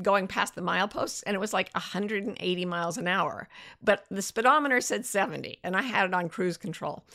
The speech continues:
I got there, I finished this four-hour trip in, like, an <laughs> hour and a half. <laughs> So when I read that Monica Galliano was bending time with an ocarina, I was like, "Well, yeah, what else is new? I need an ocarina, clearly."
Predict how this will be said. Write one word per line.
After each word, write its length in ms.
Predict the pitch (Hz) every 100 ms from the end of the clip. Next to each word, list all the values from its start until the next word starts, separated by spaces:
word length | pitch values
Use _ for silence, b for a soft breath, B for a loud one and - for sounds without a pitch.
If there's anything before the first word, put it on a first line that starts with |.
| B B B B B B B _ -
I 80 | 214
got 440 | 190 226 320 -
there, 280 | 180 175 180
I 100 | -
finished 460 | 233 233 240 247 -
this 200 | 202 -
four-hour 460 | - 208 190 180
trip 300 | 180 - 196
in, 80 | 170
like, 200 | 180 175
an 100 | 156
<laughs> 20 |
hour 200 | 175 185
and 100 | 381
a 60 | 269
half. 720 | - 214 233 - - - -
<laughs> 100 | 240 254 B 554 554 494 B
So 220 | - 294
when 140 | 294
I 80 | 294
read 260 | 302 370 330
that 160 | 311
Monica 420 | 240 254 277 269 220
Galliano 520 | 214 202 214 214 214
was 160 | 190
bending 360 | 202 208 202 196
time 200 | 196 190
with 120 | 185
an 80 | 185
ocarina, 560 | 185 180 196 233 240 202
I 100 | 202
was 120 | 226
like, 280 | 240 254 -
"Well, 200 | 214 190
yeah, 520 | 185 175 151 180 285 - _ _ _
what 180 | - 226
else 220 | 349 -
is 180 | 196 180
new? 220 | 151 156 - B B
I 180 | 214 269
need 220 | 262 190
an 100 | 196
ocarina, 680 | 208 175 - 262 330 285 - -
clearly." 560 | - 247 285 254 139